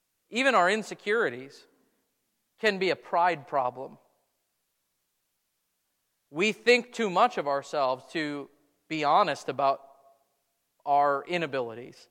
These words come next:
We think too much of ourselves to let someone else think low of us. But a humble person is not necessarily an insecure person. A humble person is honest.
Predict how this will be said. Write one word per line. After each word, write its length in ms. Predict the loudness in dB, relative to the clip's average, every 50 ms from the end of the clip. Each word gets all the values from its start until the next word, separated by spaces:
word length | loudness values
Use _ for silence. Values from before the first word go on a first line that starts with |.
| _ _ _ _ _ _ _ _ _ _ _ _
We 140 | -2 0 0
think 280 | 2 4 2 2 2 -2
too 120 | -4 -2
much 260 | 2 4 4 4 4
of 120 | 2 0 2
ourselves 480 | 2 2 2 2 4 4 4 4 2
to 100 | 0 -2
let 240 | 2 4 4 4 4
someone 400 | 2 4 6 6 6 6 4 6
else 300 | 8 8 8 8 6 2
think 320 | -2 0 0 0 0 -2 -6
low 300 | -2 0 2 2 2 0
of 120 | 0 -2
us. 400 | -4 -8 -8 -10 -16 -20 -20 -20 _ _ _ _ _ _ _ _ _ _ _ _ _ _ _ _ _ _ _ _ _ _ _ _ _ _ _ _ _ 2
But 100 | 4 4
a 80 | 4 4
humble 320 | 4 4 4 4 2 0
person 640 | 0 0 -2 -2 -2 -2 -6 -10 -12 -12 -12 -14 -18 -20 _ _ _ _ _ _ -18
is 140 | -8 0 4
not 180 | 4 6 6
necessarily 540 | 4 2 0 0 4 6 8 10 10 10 8
an 80 | 6 4
insecure 460 | 0 -2 -4 -8 -12 -8 -6 -6 -6
person. 420 | -4 -6 -8 -8 -8 -12 -20 -20 -20 _ _ _ _ _ _ _ _ _ _ _ _ _ _ _ _ _ _ _ _ _ _ _ _ _ _ _ _ _ _ _ _
A 60 | -2 6
humble 280 | 6 6 6 6 2
person 420 | 2 4 2 2 2 0 0 -2 -2
is 120 | 2 2
honest. 580 | 4 4 4 2 0 -2 -6 -8 -16 -20 -20